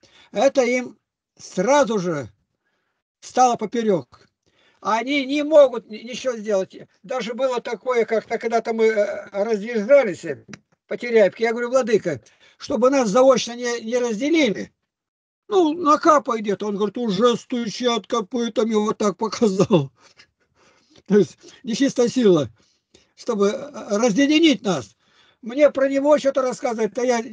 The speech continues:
даже не слышал и не знаю. Вот, вот Бог как дал. Потому что у меня события такие были. Я рассказываю, люди не верят.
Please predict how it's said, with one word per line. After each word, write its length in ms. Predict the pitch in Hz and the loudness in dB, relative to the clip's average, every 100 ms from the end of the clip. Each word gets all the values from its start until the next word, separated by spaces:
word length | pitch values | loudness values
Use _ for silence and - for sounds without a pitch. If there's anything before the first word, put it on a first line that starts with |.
| 214 196 175 151 | -12 -12 -12 -14
даже 320 | 202 269 208 196 247 - _ _ _ | -2 0 0 -8 -14 -14 _ _ _
не 180 | 202 233 | -6 -6
слышал 560 | - 262 339 269 302 | -2 2 4 4 0
и 180 | 330 262 | 0 -2
не 140 | 269 233 | -2 -2
знаю. 340 | 202 196 175 | 0 2 4
Вот, 120 | 208 _ _ _ _ _ _ _ _ | 0 _ _ _ _ _ _ _ _
вот 140 | 247 220 | -2 2
Бог 180 | 247 - | 2 2
как 160 | 202 | -2
дал. 260 | 165 143 - _ _ _ | -2 -4 -6 _ _ _
Потому 320 | 240 262 269 | -2 0 0
что 160 | - 262 | 2 2
у 40 | |
меня 180 | 269 254 | 4 0
события 500 | - 262 302 277 233 | 2 2 2 2 0
такие 360 | 233 220 233 196 | -2 0 2 6
были. 340 | 196 175 147 - - - | 6 4 0 -8 -20 -2
Я 180 | 240 262 | 2 4
рассказываю, 560 | 262 - 294 277 233 | 4 2 4 4 4
люди 180 | 247 240 | -2 -2
не 220 | 247 240 | -4 -4
верят. 460 | 240 233 202 - | -2 0 -2 -6